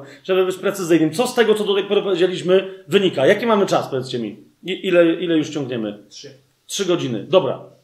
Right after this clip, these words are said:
Speaker 1: O, dobra, dobra, dobra. <clears throat> Jest dobrze. Co z tego wynika? Czytam to zdanie. Otóż z tego, co do tej pory powiedzieliśmy, wynika, że uważajcie,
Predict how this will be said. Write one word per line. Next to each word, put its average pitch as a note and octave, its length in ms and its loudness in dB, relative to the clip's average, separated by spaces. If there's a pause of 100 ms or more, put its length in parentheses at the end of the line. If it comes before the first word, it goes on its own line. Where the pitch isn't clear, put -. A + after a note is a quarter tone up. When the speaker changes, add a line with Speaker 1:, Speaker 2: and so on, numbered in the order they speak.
(120)
Speaker 1:
O, G3+ 500 6
dobra, A#2+ 360 0
dobra, A2+ 340 -8
dobra. G#2 220 -6 (520)
<clears throat> F3+ 540 -2
Jest G3 120 6
dobrze. A2+ 300 -2 (340)
Co C4+ 260 6
z C4+ 100 -4
tego G#3 260 4
wynika? D3+ 520 -6 (460)
Czytam G3+ 300 -2
to F#3+ 100 -2
zdanie. A#2+ 360 -4 (1080)
Otóż C#3 220 -8
z - 140 -8
tego, C4 240 2
co C#4 100 -4
do B3+ 100 0
tej A3+ 100 -2
pory G#3+ 200 -4
powiedzieliśmy, E3+ 600 -4
wynika, D#3+ 600 -6 (400)
że F3+ 520 2 (560)
uważajcie, F#3+ 840 0